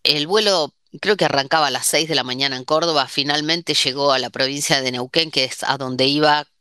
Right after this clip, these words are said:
con una escala en Buenos Aires, a la, a la noche tarde. Eh, es verdad lo que dice el presidente.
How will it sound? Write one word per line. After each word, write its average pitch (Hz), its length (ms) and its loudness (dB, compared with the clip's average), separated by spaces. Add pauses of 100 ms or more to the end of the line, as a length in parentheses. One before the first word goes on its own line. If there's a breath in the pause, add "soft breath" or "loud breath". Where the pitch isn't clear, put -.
(120)
con 120 160 -4
una 127 140 0
escala 127 280 0
en 127 100 -6
Buenos 120 280 -2
Aires, 175 420 0 (640 loud breath)
a 147 160 6
la, 117 720 0
a 139 120 2
la 120 120 -2
noche 139 300 -4
tarde. 131 380 0 (840 loud breath)
Eh, - 200 -6
es 143 140 0
verdad 139 300 0
lo 135 100 -6
que 120 120 -6
dice 120 220 -4
el 113 80 -6
presidente. - 640 -2